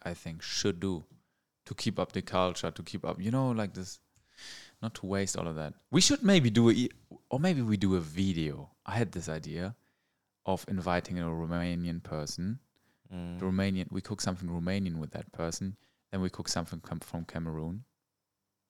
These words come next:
Speaker 2: Okay.
Speaker 1: And s-, then something from Algeria.
Speaker 2: I w-, my, my idea was that we have somebody teach us how to make a Romanian dish.
Speaker 1: Yes.
Speaker 2: And then we have to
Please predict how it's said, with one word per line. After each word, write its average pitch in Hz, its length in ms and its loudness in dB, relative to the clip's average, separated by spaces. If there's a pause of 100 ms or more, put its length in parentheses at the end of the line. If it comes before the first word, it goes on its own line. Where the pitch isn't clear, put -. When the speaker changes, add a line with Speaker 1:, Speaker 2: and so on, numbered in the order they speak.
(200)
Speaker 2:
Okay. 87 280 -10
Speaker 1:
And 90 240 -4
s-, 98 180 -2 (100)
then 92 180 2
something 87 280 -4
from 82 220 -8
Algeria. 80 540 -8 (240)
Speaker 2:
I 104 80 8
w-, 113 200 12
my, 107 260 10
my 110 260 8
idea 92 360 8
was 85 280 4 (420)
that 85 180 6
we 82 120 4
have 92 280 4
somebody 82 400 0 (300)
teach - 320 -4
us 80 140 -2
how 80 100 0
to 82 140 -6
make 80 220 -4
a 80 40 -2
Romanian 78 360 -4
dish. 87 300 2
Speaker 1:
Yes. - 400 -10
Speaker 2:
And 85 160 0
then 90 200 6
we 85 80 4
have 85 180 4
to 80 280 0